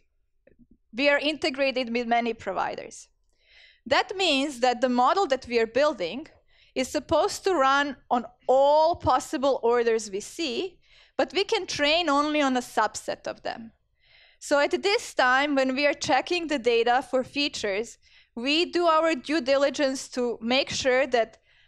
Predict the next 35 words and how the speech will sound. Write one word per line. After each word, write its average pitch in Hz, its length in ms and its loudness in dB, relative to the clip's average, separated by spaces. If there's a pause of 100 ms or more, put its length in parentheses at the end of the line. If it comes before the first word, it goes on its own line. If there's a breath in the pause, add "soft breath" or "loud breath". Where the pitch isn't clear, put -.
(140)
whatever 285 500 2
we 320 240 0
are 269 100 4
interested 262 580 -4
in 330 160 -2 (100)
is 240 140 -6
available 262 640 2
across 247 360 -2 (200)
all 262 420 4
orders 214 640 0 (480 soft breath)
at, 269 220 0
at 330 160 -4
least 381 300 0
approximately 302 840 -2
the 240 100 -4
same 254 420 0
rate 247 460 0
with 247 280 -4
the 269 100 0
same 262 360 0
distribution. 208 1000 -8
We 254 100 -4
don't 277 240 2
have 349 220 -2
targets, 294 500 0
but 247 200 -2
we 262 140 -4
can 294 180 -2
at 254 180 -4
least 269 300 -6
check 233 260 0
that 220 140 -2
it's 214 200 -10
there, 202 360 -2 (200)
right? 294 360 -2